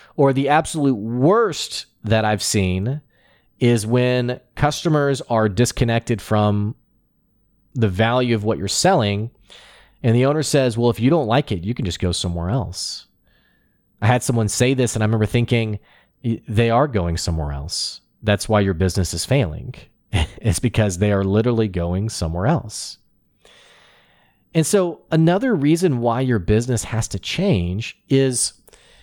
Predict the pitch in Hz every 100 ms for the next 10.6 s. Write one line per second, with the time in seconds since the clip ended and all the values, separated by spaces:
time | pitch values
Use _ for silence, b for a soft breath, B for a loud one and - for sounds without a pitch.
0 | b b - - 143 - 160 - 147 139
1 | 175 220 202 190 180 147 135 - _ _
2 | _ 135 139 117 139 185 170 - 143 139
3 | 131 - 135 175 180 120 107 104 101 131
4 | 240 127 90 92 107 143 _ B B B
5 | B 131 123 110 - 196 254 262 95 85
6 | 80 104 147 - - _ _ _ 104 110
7 | 175 185 175 151 147 139 127 117 _ -
8 | 135 120 - 156 165 - 127 107 98 -
9 | _ 127 127 143 131 123 123 - 110 104
10 | 117 131 107 104 101 -